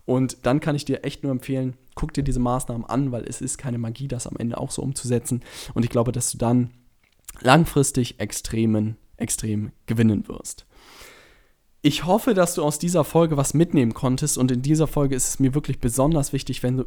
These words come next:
irgendjemanden kennst, der im Marketing arbeitet, der vielleicht Marketingleiter ist oder als Trainee in einem Unternehmen als Marketingreferentin angefangen hat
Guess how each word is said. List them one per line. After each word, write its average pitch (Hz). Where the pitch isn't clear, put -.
irgendjemanden 147
kennst, 160
der 123
im 123
Marketing 127
arbeitet, 127
der 117
vielleicht 127
Marketingleiter 120
ist -
oder 120
als -
Trainee 135
in 127
einem 117
Unternehmen 131
als 123
Marketingreferentin 123
angefangen 110
hat -